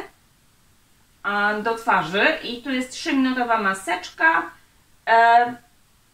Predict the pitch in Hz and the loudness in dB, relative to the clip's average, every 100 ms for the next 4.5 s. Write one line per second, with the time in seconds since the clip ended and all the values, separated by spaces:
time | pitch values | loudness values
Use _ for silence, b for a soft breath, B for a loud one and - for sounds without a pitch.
0 | _ _ _ _ _ _ _ _ _ _ | _ _ _ _ _ _ _ _ _ _
1 | 587 640 622 - - 220 180 180 196 359 | -4 -2 -4 -4 2 2 0 -4 -4 -4
2 | - 233 247 285 339 302 277 220 254 339 | -8 -6 -2 -2 0 0 0 0 -4 -6
3 | 453 453 294 269 254 254 - 311 262 247 | -4 0 0 0 -2 -2 -2 0 2 2
4 | 208 180 170 202 330 | 0 -2 2 2 2